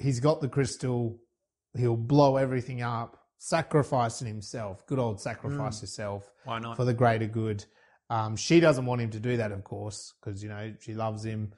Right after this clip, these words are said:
Speaker 2: Ugh.
Speaker 1: Um,
Speaker 2: Whatever.
Speaker 1: but he says goodbye. He says his goodbyes and, uh, you know, he says it's for the greater good and blah, blah, blah, doesn't he?
Speaker 2: It's
Speaker 1: Um,
Speaker 2: always nice when people say something's for the greater good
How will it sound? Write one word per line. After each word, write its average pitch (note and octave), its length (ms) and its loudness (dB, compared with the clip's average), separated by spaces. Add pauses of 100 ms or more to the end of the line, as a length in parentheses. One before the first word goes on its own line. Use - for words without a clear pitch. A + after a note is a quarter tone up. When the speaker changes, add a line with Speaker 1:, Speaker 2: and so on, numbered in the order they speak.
(140)
Speaker 2:
Ugh. C3 220 -4
Speaker 1:
Um, A2+ 580 0 (380)
Speaker 2:
Whatever. B2+ 260 4
Speaker 1:
but C3+ 40 4
he C3 80 4
says C#3+ 260 6
goodbye. B2 520 4
He A#2+ 40 0
says B2+ 220 0
his B2 180 2
goodbyes B2 720 0
and, A2+ 540 -4
uh, A2 420 -2
you A2+ 140 -2
know, A#2 60 0
he A2 80 0
says G#2+ 220 -2
it's G2+ 100 -6
for A#2+ 120 -4
the A2 80 -4
greater G#2+ 340 0
good A2 260 0
and G2+ 160 -2
blah, A2 220 4
blah, G#2 200 -2
blah, G#2 280 -2
doesn't G#2 240 -6
he? F#2+ 160 -8 (380)
Speaker 2:
It's C3+ 200 -2
Speaker 1:
Um, A#2 80 0
Speaker 2:
always G3+ 340 0
nice C#3+ 520 -4
when C#3+ 160 -2
people C#3 260 2
say C3 220 2
something's C3 320 -4
for - 80 -6
the B2+ 60 -2
greater B2 280 -2
good A#2+ 320 -4